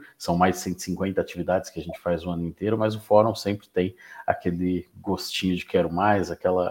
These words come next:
aquela coisa do carinho ali que a gente consegue reunir bastante gente do nosso ecossistema, então é sempre muito bom poder falar sobre ele.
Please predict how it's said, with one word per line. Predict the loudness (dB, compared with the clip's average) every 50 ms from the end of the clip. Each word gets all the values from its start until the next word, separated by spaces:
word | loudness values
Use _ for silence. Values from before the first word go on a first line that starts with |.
| -2 -4
aquela | -4 -2 0 0 0 0
coisa | 0 -4 -2 -2 -2 -2 -4 -6
do | -6 -8 -8
carinho | -8 _ 6 8 8 8 6 4 2 2 2 2
ali | 0 0 -2
que | -2 -2
a | -2
gente | -4 -4 -6 -6
consegue | -6 -6 -6 -2 0 0 0 0 -2 -6 -12 _ -20 -20 -20 -20 -16 _
reunir | -4 2 4 4 4 4 2 2 0 -2 -2 -6 -12 _ -20 _ _ _
bastante | 0 0 0 0 -2 -4 -4 -4 -6 -6 -4
gente | -4 -4 -4 -6 -8 -6
do | -6 -4
nosso | -2 -2 -2 -4 -4 -6
ecossistema, | -6 -6 -8 -10 -10 -10 -6 -4 -2 -2 -2
então | -2 -2 -2
é | -4 -4
sempre | -4 -6 -8 -6 -6 -6
muito | -6 -4 -4 -6
bom | -4 -2 -2 -2
poder | -2 -2 -2 -2 -2
falar | 2 4 6 6 6 4
sobre | 2 0 -6 -6 -6 -6
ele. | -8 -8 -12